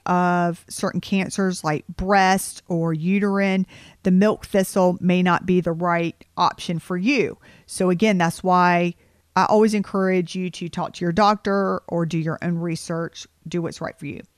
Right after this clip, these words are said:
Cysteine capsules. And so, oh, I did wanna tell you this. You probably, if you decide to go down the glutathione research trail, you will probably see that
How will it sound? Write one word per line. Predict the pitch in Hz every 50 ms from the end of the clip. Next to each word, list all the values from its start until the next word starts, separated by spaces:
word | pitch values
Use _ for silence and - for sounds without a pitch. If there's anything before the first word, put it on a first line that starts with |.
| _ _ -
Cysteine | - - 269 262 - - - 254 240 226
capsules. | - 247 247 247 - - - 247 233 233 233 226 233 226 - - - - _ _ -
And | 190 185 185 180 180 175 180 180 175 175 - - _ _ _ _ _ _ _ _ _
so, | - - - 269 254 240 240 240 240 240 240 233 - _ -
oh, | 320 330 285 226 - -
I | 233 208
did | - - 226 240 226 240
wanna | 262 254 247
tell | - - 254 247
you | 220 226 196
this. | 196 220 214 180 143 156 - - - - - _ _ _ _ _ -
You | 190 190 208 202
probably, | - - - 226 202 208 214 214 240 220 254 247 247 247 247 - -
if | 208 190 -
you | 202 202
decide | 180 185 - - 196 185 180 180 185 -
to | - - 196 190 185 180 180 180 180 175 175 175 160 - _ _ _ _ _ _ _ _ _ _ _ _ _ 190 170
go | 196 196 196
down | 180 190 185 185 185 180 180 180
the | 170 170 165 160 190
glutathione | 190 196 196 190 185 - 196 185 180 180 185 185 185 180 175
research | 180 185 202 196 - 220 202 214 - -
trail, | - 226 208 208 202 208 208 -
you | 196 190 196 190
will | 190 185
probably | - - - - 190 185 180 208 196 202 220 220 196
see | - - - 202 202 202 208
that | 160 180 - -